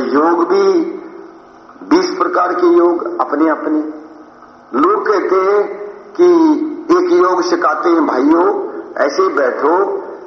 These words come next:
और तुम्हारा सांस कहां पर चल रहा है, इसको देखो।" उस सांस को देखते रहना,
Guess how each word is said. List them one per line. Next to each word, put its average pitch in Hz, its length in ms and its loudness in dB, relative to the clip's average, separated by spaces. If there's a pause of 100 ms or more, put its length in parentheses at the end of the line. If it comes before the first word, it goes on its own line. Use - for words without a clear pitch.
(220)
और 165 240 0
तुम्हारा 156 400 0
सांस 160 520 -2 (100)
कहां 131 160 0
पर 151 240 -6
चल 143 120 0
रहा 135 240 0
है, 151 140 2
इसको 151 260 -2
देखो।" - 640 -8 (920)
उस - 140 -10
सांस 156 280 0
को 170 140 -2
देखते 147 400 -2
रहना, 95 240 -4